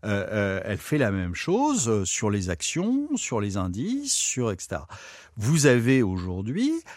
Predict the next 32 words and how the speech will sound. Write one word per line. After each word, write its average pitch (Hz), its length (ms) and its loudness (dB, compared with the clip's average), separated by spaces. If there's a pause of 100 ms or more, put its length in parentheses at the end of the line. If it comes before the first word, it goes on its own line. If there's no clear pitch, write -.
(160)
euh, 98 260 -4
soixante-dix 151 840 6
pour - 260 -2
cent 135 280 4
du 104 140 0
marché 131 680 2 (440)
euh, 92 220 -4
des, 110 480 4
euh, 87 260 -4
des 87 200 -8
trackers 131 760 4
et 98 80 -2
des, 92 140 -8
et 92 300 -8
des 90 160 -8
fonds, 226 420 0 (440)
euh, 101 420 -6
par 98 180 2
exemple, 147 400 0
qui - 140 -6
sont 131 360 -4
achetés 160 540 0
par 135 180 0
la 117 80 4
Banque 143 200 -2
du 143 100 -8
Japon. 139 380 -8 (640)
La 90 100 -8
Banque 135 280 2
du 107 140 -2
Japon 101 540 -2 (120)
achète - 680 -2